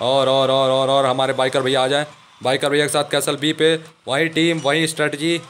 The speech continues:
और, और, और भाई, स्ट्रेटजी में कोई गड़बड़ तो नहीं है। और गाइस, guys, guys, guys, हम पहुंच रहे हैं बाइक लेके।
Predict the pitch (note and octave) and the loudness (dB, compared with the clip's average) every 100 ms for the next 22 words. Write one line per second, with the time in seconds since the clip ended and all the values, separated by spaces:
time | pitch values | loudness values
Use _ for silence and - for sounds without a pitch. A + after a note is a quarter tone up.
0 | - B2+ C#3 C3+ C3 B2+ C3 C3+ B2 D3 | -2 0 2 2 2 2 2 2 0 0
1 | D#3 C#3 - _ - A#2 C#3+ D#3+ E3+ E3+ | -2 -4 -12 _ -16 -6 -2 0 2 0
2 | E3 D#3+ C3+ C#3+ D#3 C#3+ D3 C#3+ D3+ D3+ | 2 2 2 0 0 -2 0 0 -2 -6
3 | - _ - B2+ C3 C3 B2 C3+ B2+ C3 | -18 _ -4 -2 0 0 0 0 0 0
4 | C3 C#3 C3+ C3 C3+ C3 C3+ C3+ C#3 C#3+ | 0 0 0 -2 0 0 0 0 -2 -4
5 | - - _ A#2 B2+ C#3 C#3+ C3+ | -10 -20 _ -2 -2 0 -2 0